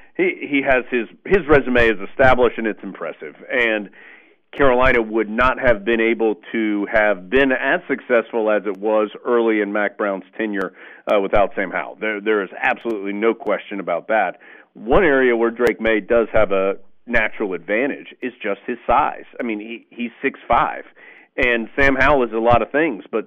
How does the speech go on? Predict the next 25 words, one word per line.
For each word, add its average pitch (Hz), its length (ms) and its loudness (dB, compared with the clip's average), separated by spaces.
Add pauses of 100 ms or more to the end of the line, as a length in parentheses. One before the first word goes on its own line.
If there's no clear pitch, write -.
(100)
super 135 240 -4
tall 135 440 6
is 104 120 -2
not 113 220 0
one 131 160 2
of - 140 -6
them. 69 200 -20 (340)
And 131 260 2
so 123 160 4
to 113 140 4
have 143 200 2
a 147 60 -2
quarterback 123 560 2
that 104 240 -4
does 127 340 4
have 110 220 0
that 107 220 -2
kind 110 220 0
of 95 100 -6 (140)
just 117 220 -6 (720)
God-given 120 640 0 (180)
physical 117 800 0
ability 113 540 0
and 90 160 -8 (120)
size, 113 460 0